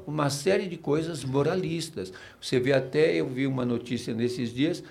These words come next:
de que, ah, os partidos de esquerda estão procurando ver que recuo eles vão fazer pra ter voto dos evangélicos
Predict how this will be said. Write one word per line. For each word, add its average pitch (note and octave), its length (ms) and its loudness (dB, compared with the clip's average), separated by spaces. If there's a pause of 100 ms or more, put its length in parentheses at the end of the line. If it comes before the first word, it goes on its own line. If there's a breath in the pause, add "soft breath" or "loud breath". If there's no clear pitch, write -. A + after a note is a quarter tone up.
(240 loud breath)
de A2 160 -4
que, D3 540 0
ah, A#2+ 300 2
os B2 160 -4
partidos B2+ 640 0
de B2 100 -4
esquerda E3 720 0 (220 loud breath)
estão D3 220 -2
procurando D3 600 2
ver C#3 640 -2
que D3+ 160 -2
recuo E3+ 640 0
eles D#3 240 2
vão C3+ 180 0
fazer C3+ 580 2
pra E3 160 0
ter E3 180 0
voto C#3 420 4 (280)
dos C#3 200 -4
evangélicos D3 1040 -2